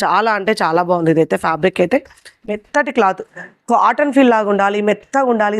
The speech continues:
స్మూత్గా ఉండాలంటే so ఈ, ఈ ఫ్యాబ్రిక్ అయితే సెలెక్ట్ చేసుకోండి. గ్రీన్ కలర్, పింక్ కలర్ కాంబినేషన్ చాలా బాగా వచ్చింది. నైన్ హండ్రెడ్ అండ్ ఫార్టీ రూపీస్‌లో త్రీ డీ డిజిటల్స్ చాలా మంది అడుగుతున్నారండి, అందుకే స్టాక్స్ తెప్పించాము. only టూ, టూ సెట్సే వచ్చినాయి, కొంచెం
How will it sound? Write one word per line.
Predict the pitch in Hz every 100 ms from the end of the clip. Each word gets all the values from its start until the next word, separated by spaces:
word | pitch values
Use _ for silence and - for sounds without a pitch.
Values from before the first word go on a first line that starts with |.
| 196
స్మూత్గా | 233 214 226 226
ఉండాలంటే | 208 196 190 254 - _ _ _ -
so | 233 214
ఈ, | 214 -
ఈ | 220
ఫ్యాబ్రిక్ | 220 196 208 202
అయితే | 220
సెలెక్ట్ | 190 165 185
చేసుకోండి. | - 208 185
గ్రీన్ | 190 240 240
కలర్, | 196 226 - _ _ _ _
పింక్ | 262 240
కలర్ | 254 190 -
కాంబినేషన్ | 156 165 160 202 - 190
చాలా | 180 196
బాగా | 196 180
వచ్చింది. | 220 240 208
నైన్ | 214
హండ్రెడ్ | 220 220
అండ్ | 226 -
ఫార్టీ | 175 185
రూపీస్‌లో | - 180 - 180 - _ _ _ _
త్రీ | 277 294
డీ | 339
డిజిటల్స్ | 349 - 254 269 277
చాలా | 220 214 247
మంది | 254 220
అడుగుతున్నారండి, | 202 208 196 185 190 233
అందుకే | 202 214 262 311
స్టాక్స్ | 226 208 208 -
తెప్పించాము. | 208 214 226 208 247 208
only | 220 233
టూ, | 226 214
టూ | 233
సెట్సే | 208 - 190
వచ్చినాయి, | - 185 294 - _ _ _ 247
కొంచెం | 240